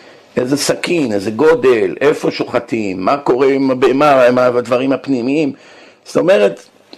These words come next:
יודעים בוודאות שהתורה שבעל פה זה עיקר היהדות. בלי זה לא היינו יכולים לעשות כלום. וכל הדינים האלה שניתנו ועברו מאב לבן, יש לזה גם ראיה בתורה שבכתב, כתוב "אלה התורות",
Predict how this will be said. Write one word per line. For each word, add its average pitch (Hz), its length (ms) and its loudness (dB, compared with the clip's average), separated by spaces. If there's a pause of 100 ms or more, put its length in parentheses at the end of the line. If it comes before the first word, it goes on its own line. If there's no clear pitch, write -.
(200)
יודעים 175 460 2
בוודאות 151 680 4 (760)
שהתורה - 540 0
שבעל 139 420 0
פה - 200 0
זה 151 140 0
עיקר 165 280 -2
היהדות. 175 560 -2
בלי 139 220 0
זה 170 140 -2
לא 165 120 2
היינו 165 140 -2
יכולים 165 220 -2
לעשות - 260 -6
כלום. 208 280 -2 (1400)
וכל 113 1200 0
הדינים 170 600 2
האלה 156 440 2
שניתנו 120 1120 -2
ועברו 135 380 0
מאב 131 300 0
לבן, 135 420 0
יש 139 220 -2
לזה 131 300 0
גם 117 240 0
ראיה 120 340 2
בתורה 117 380 -2
שבכתב, 107 540 0
כתוב 135 280 -2
"אלה 135 320 0
התורות", 110 680 2